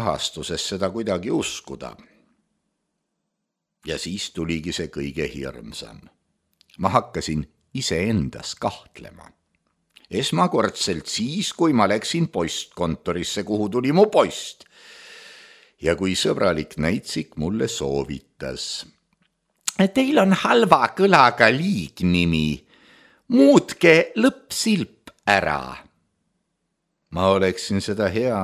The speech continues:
meelega teinud, aga ma ei teadnud, kuidas seda tehakse. Ja saatsin hädaga vastava palvekirja Moskvasse, Hamovniki jaoskonna rahukohtunikule.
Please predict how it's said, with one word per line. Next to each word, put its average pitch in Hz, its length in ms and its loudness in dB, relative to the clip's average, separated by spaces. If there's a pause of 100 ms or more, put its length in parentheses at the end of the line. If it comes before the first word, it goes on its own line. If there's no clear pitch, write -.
meelega 98 500 -2
teinud, 95 520 -4
aga 76 240 -4
ma 82 160 -2
ei 82 80 -4
teadnud, 87 560 2
kuidas 98 560 2
seda 104 300 2
tehakse. 101 880 2 (720)
Ja 110 180 4
saatsin 160 560 4
hädaga 110 480 4
vastava 87 600 0
palvekirja 92 1040 0
Moskvasse, 67 1080 -4 (800)
Hamovniki 101 1040 4
jaoskonna 90 680 4
rahukohtunikule. 98 1500 2